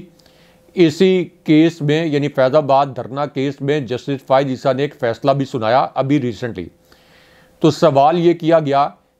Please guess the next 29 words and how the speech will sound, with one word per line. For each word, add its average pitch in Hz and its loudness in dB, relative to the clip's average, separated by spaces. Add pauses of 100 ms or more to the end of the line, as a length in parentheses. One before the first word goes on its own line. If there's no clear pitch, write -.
(120)
कि 165 0
क्या 160 2
वाकई 131 -2 (120)
आईएसआई 156 0
ने 151 -6
ये 156 -4
धरना 120 -2
फैज़ाबाद 123 0
में 143 -4
करवाया 139 0
था 147 2
और 151 -4 (160)
आईएसआई 139 -2
के 147 -6
साथ 131 0 (140)
फ़ौज 143 -4
इस 147 -6
धरने 113 -4
के 147 -2
पीछे 131 -2
थी। 147 0 (880)
तो - -2
इस 185 4
पर 180 2
आर्मी 156 2
चीफ 151 2
ने 147 2 (280)
एक 147 0 (100)
बड़ा 135 4